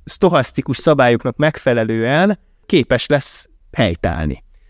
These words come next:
Na most, hogyha rugalmassá teszem ezt a rendszert, és szétszedegetem, csúnyán szólva, vagy felajánlok benne különböző mikrotanúsítványos blokkokat,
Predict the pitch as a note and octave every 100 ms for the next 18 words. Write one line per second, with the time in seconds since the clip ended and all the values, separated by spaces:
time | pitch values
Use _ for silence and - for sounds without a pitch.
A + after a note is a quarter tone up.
0 | _ _ - D3+ E3 - D#3+ F4 A3 C#3+
1 | B2+ C#3 C3 D3+ D3 C3+ - C#3 E3+ D#3
2 | C3+ - B2+ - E3 C#3+ - - - -
3 | C#3+ B2+ B2+ A#2+ B2 A#2 A#2 F#2+ - _
4 | - C3 A#2 A2+ - A#2+ A2+ A2 A2 -
5 | _ - D#3+ D#3 C#3 A#2+ A2+ A#2+ A#2+ A#2
6 | - C#3+ A#2+ A#2+ A#2 A2+ C3+ - C3 A#2
7 | A#2 - A2+ A2 - C3+ G#3 C3+ A#2 D3+
8 | F#3